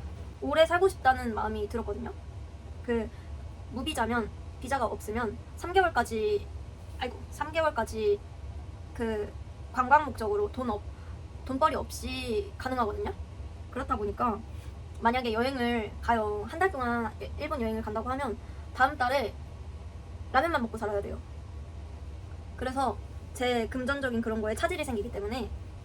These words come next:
저는 그냥 일하는 겸, 돈 벌 겸, 돈 번 걸로 여행 다니고, 돈 번 걸로 여행 다니고, 이렇게 하면 그래도 시간과 체력과 그런 게 좀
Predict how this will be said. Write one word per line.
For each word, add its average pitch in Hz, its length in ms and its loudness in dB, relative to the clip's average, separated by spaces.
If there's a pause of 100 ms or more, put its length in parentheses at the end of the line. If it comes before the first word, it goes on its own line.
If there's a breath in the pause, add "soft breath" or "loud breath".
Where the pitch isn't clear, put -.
(180)
저는 247 500 0 (220)
그냥 220 260 -2 (240)
일하는 269 680 -2
겸, 240 280 0 (280)
돈 254 220 -4
벌 220 200 -2
겸, 285 300 0
돈 240 180 -2
번 226 240 2
걸로 247 420 2
여행 214 200 0
다니고, 208 280 -6 (140)
돈 240 160 0
번 214 160 -2
걸로 220 260 -2
여행 214 140 -2
다니고, 202 260 -4 (160 loud breath)
이렇게 254 200 -2
하면 285 240 0 (340 loud breath)
그래도 220 480 0 (240)
시간과 294 580 6 (760)
체력과 330 420 4
그런 247 180 0
게 220 280 -2
좀 226 240 -4